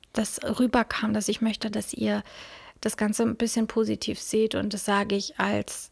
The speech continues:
selbstgebranntes Kle-, Kind, denn... Ich glaube, es gibt kaum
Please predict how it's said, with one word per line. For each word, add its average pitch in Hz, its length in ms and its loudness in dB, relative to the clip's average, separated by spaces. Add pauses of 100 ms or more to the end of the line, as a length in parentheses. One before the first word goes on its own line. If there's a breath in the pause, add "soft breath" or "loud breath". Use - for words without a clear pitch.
selbstgebranntes 208 1080 2
Kle-, 208 340 4
Kind, - 460 4
denn... 196 260 4 (800 loud breath)
Ich - 80 2
glaube, 214 320 6
es 196 160 0
gibt - 420 -2 (140)
kaum 233 320 2